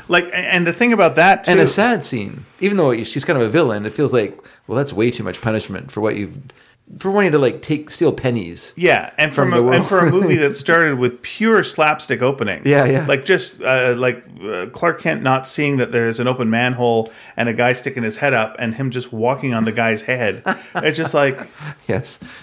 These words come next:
Speaker 2: Too much Richard Lester there, I think.
Speaker 1: Yeah, I, I, that's one of those sort where, you know, Clark Kent is just faking this, right?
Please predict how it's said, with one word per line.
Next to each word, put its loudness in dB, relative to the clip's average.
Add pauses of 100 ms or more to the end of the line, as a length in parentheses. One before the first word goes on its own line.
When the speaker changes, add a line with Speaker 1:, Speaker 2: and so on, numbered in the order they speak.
(140)
Speaker 2:
Too -2
much 0
Richard -2
Lester -4
there, -6
I -10
think. -8
Speaker 1:
Yeah, 2
I, -2
I, -4
that's 0
one 2
of 2
those 2
sort 0
where, 0
you 2
know, 4
Clark 0
Kent 2
is 2
just 2
faking -2
this, -8
right? 2